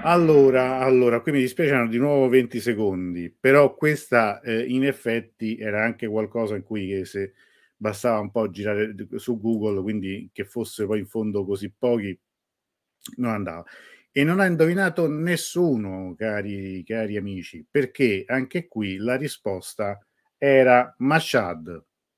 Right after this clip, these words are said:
Mashhad è novecentocinquanta metri, una cosa del genere, novecentonovanta metri. Cioè, pochissimo, questa era ovviamente poi l'altitudine ufficiale. Tutte le altre sono tutte sopra i mille metri.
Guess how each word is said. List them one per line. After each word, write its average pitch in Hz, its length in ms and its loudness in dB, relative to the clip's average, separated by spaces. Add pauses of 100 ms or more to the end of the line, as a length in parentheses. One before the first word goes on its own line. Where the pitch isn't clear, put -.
(1160)
Mashhad 147 480 4
è 117 280 6
novecentocinquanta 151 1700 -2
metri, 92 440 -6
una 98 120 -10
cosa 117 220 -2
del 104 140 -6
genere, 85 240 -12
novecentonovanta 104 960 -6
metri. 82 380 -12 (520)
Cioè, 120 220 -2
pochissimo, 131 480 2
questa 117 180 2
era 107 100 -2
ovviamente 110 440 -2
poi 110 100 -2
l'altitudine 107 420 -4
ufficiale. 95 640 -2 (1000)
Tutte 180 300 4
le 185 60 6
altre 196 200 4
sono 156 120 4
tutte 170 220 0
sopra 147 180 0
i - 20 2
mille 131 200 0
metri. 87 420 -6